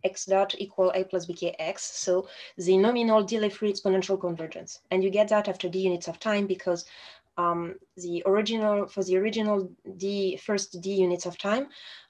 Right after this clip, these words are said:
um, you basically, uh, are subject to the initial condition of the input and you can't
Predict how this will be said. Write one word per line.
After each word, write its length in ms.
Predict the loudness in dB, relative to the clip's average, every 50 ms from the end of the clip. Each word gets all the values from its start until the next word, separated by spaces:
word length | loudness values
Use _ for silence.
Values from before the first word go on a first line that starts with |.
| _ _ 2
um, 840 | 4 6 6 8 8 6 6 4 2 0 -4 -6 -8 -10 -12 -14 -16 _ _ -20 -12 -6
you 680 | 0 2 4 4 4 4 2 0 -2 -6 -10 -14 -20 _ _
basically, 800 | 0 2 2 0 -2 -4 -4 -4 -2 0 0 0 0 -2 -4 -4 -4 -4
uh, 440 | -4 -2 -2 -2 -2 -2 -4 -4 -4
are 160 | -2 -2 -2 0
subject 440 | 0 -2 2 2 0 0 0 -6
to 80 | -8 -2
the 100 | 0 2
initial 300 | 4 4 2 2 0 -2
condition 400 | -2 -2 -2 -2 -2 -2 -2 -2
of 80 | -4 -4
the 80 | -4
input 400 | -4 -4 -4 -4 -6 -8 -8 -8
and 80 | -8 -10
you 60 | -8
can't 260 | -4 -4 -4 -4 -4